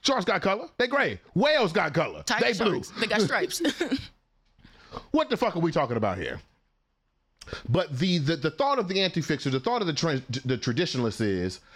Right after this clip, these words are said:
Speaker 1: I would rather follow inane scientific laws that I just made up off the top of my head rather than consider <laughs> adjusting American iconography so that it's more representative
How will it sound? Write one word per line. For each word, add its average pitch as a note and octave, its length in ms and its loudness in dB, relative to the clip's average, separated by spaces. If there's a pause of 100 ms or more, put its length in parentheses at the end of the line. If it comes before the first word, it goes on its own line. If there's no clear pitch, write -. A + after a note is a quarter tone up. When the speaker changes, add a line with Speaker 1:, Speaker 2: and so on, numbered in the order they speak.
(240)
Speaker 1:
I F#3+ 220 2
would A3 280 0
rather E3+ 440 0 (880)
follow E3+ 960 0 (340)
inane F3+ 720 2
scientific E3 880 0
laws A2 500 0
that A2+ 80 0
I A#2+ 100 0
just C3+ 280 -2
made C#3+ 280 2
up C#3 160 -2
off A#2+ 140 -4
the G#2+ 80 -2
top E3+ 280 -2
of C#3 80 -2
my C3+ 160 0
head A2 340 0 (240)
rather D#3 340 0
than C3+ 300 0
consider G#3+ 880 0 (240)
<laughs> B3 80 0 (800)
adjusting F#3 880 0
American G3 760 2
iconography F#3+ 840 0
so D#3 180 0
that D#3 140 0
it's C#3 120 0
more D#3+ 200 2
representative C3 680 0